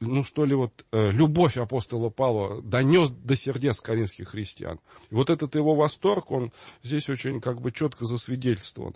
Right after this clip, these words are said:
Правда ещё добавляет здесь апостол Павел: «Ибо мы Христово благоухание Богу в спасаемых,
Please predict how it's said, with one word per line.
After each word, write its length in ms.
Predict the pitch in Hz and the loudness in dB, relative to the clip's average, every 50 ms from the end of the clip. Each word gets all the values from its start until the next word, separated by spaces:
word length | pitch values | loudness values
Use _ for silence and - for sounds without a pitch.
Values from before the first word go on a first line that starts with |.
| - - - - - _ - | -14 -18 -20 -20 -20 _ -4
Правда 480 | 123 123 147 180 185 185 165 143 143 | 0 2 4 6 6 4 4 2 -2
ещё 380 | 131 131 127 117 - - 143 143 | -2 -2 -2 -4 -2 -2 -2 0
добавляет 640 | 135 131 127 131 131 127 143 139 127 113 104 95 95 | 0 0 2 2 2 2 2 2 2 2 2 0 -2
здесь 180 | 110 110 107 | -4 -4 -4
апостол 500 | 120 120 117 123 123 110 - 113 117 110 | -6 -6 -4 -4 -6 -6 -4 -6 -6 -4
Павел: 380 | 107 135 135 127 123 110 104 - - - - - | 0 2 4 4 4 2 0 -4 -10 -20 -12 -2
«Ибо 240 | 127 131 131 139 147 | 0 2 4 4 4
мы 140 | 151 160 143 | 6 4 4
Христово 540 | - 139 127 127 120 - - 151 143 135 120 | 2 0 -2 -4 -2 0 4 4 6 4 4
благоухание 840 | 120 123 123 123 120 120 117 - 165 - 170 156 139 113 92 92 - - - _ | 2 -2 -2 -2 -2 -2 -2 -2 -2 0 0 0 0 -2 -4 -6 -8 -14 -20 _
Богу 420 | - 101 123 143 131 110 101 87 - - - - | -4 2 4 6 6 4 2 -4 -8 -10 -18 -18
в 80 | - | -18
спасаемых, 720 | - - - 120 110 - - 170 185 180 143 110 92 - | -6 -2 0 0 0 0 0 2 2 2 2 0 -2 -6